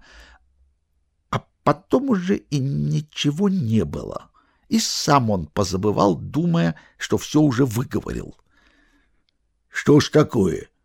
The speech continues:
сказал Петрович и обсмотрел в то же время своим единственным глазом весь вицмундир его,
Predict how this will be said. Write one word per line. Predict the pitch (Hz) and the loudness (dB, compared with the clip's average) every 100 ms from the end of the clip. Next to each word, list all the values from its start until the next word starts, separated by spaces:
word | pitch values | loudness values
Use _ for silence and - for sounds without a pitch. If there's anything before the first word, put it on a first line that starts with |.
| _ _ _ _ - | _ _ _ _ -14
сказал | - - 131 131 135 | -8 0 4 6 4
Петрович | - 123 - 151 147 - | 4 -2 4 6 4 2
и | 127 | 2
обсмотрел | 131 - - 147 139 143 151 151 | 2 2 0 2 4 6 6 6
в | - | 4
то | 139 | 4
же | 131 | 4
время | 135 139 139 | 4 4 4
своим | 120 120 135 | 2 4 4
единственным | 127 131 131 151 - 127 123 117 | 4 2 4 2 2 0 0 2
глазом | 143 151 147 123 | 4 4 2 0
весь | 117 160 135 - | 4 6 6 2
вицмундир | 107 120 139 - 113 123 120 101 143 | -2 0 0 0 -2 0 0 2 4
его, | 147 147 143 143 | 4 4 4 4